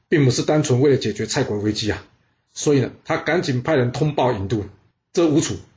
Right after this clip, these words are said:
可能即将会有一场大战，请国内赶紧准备应战啊。吴王阖闾在轻轻松松解决掉蔡国被围的问题之后呢，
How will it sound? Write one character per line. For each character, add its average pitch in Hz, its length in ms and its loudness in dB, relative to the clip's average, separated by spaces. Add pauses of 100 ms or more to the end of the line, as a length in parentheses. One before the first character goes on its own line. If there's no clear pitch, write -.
可 - 140 0
能 139 160 2
即 156 160 0
将 170 200 0
会 170 100 2
有 147 60 6
一 139 40 4
场 107 140 -2
大 131 140 0
战， 120 240 -4 (240)
请 - 260 0
国 139 140 2
内 117 180 0 (100)
赶 143 220 0
紧 127 220 2
准 95 240 -4
备 113 220 0
应 107 140 -4
战 101 180 -2
啊。 - 100 -16 (920)
吴 156 180 4
王 165 200 6
阖 151 160 4
闾 139 120 4
在 139 140 0
轻 170 260 2
轻 165 240 0
松 160 180 2
松 156 200 4
解 127 160 0
决 120 100 -2
掉 131 160 0
蔡 156 220 -2
国 113 160 -2
被 135 200 0
围 117 100 2
的 127 80 0
问 139 120 2
题 107 140 -6
之 127 120 -6
后 120 160 0
呢， 104 160 -6